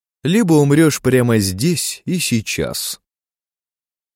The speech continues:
Да, проблему Мансуров решает не как аристократ,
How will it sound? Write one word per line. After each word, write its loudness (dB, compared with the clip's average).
Да, -2
проблему 2
Мансуров 0
решает 0
не 0
как -2
аристократ, -2